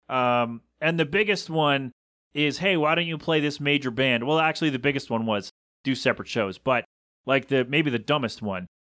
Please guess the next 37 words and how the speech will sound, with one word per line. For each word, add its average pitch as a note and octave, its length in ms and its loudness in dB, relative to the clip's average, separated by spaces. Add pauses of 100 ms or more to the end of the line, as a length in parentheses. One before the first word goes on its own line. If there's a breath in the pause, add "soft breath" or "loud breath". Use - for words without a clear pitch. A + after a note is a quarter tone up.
(160)
was, B2 220 0
"Hey, D#3+ 180 2
why C#3+ 260 2
don't D#3 100 -4
you D3 80 -2
play D3+ 200 2
this C#3 180 -2
major C#3 300 0
band C3+ 420 2 (300)
'cause B2 180 -2
they C3+ 80 2
have C3 100 2
a C3 40 -2
new C3+ 120 0
song D3 340 0
out A2 180 2
or G#2+ 60 0
whatever?" A#2 480 2 (320)
Uh, D#3 240 2
'cause F#3 200 -4
I A#3+ 60 2
don't A#3 120 2
have G#3+ 100 0
any F3+ 100 0
money. D#3 280 0 (1500)
And D#3 240 0
in E3 100 -2
order G3+ 200 0
to - 160 -10
play G#3 260 -2
a F#3 80 2
lot C#3+ 240 2
of A#2+ 120 -2
major B2+ 300 0
bands, G2+ 540 -4 (320)
you A2 160 -4
need E3 460 2